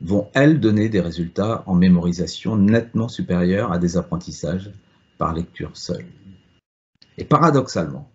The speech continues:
les expériences font apparaître que ces stratégies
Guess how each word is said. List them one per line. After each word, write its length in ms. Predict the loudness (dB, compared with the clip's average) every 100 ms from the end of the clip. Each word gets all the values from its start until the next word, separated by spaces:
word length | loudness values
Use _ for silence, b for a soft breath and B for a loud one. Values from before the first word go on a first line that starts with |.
| _ _ _ _ _ _ -10
les 180 | -6 -4
expériences 840 | -2 0 0 0 -2 -6 -14 _ _ _ _ _ _ _ _ _ _ _ -6
font 140 | -4
apparaître 560 | 0 0 -2 -6 -10 -12
que 120 | -10
ces 160 | -8
stratégies 760 | -8 -4 -2 -2 -2 -8 -10 -12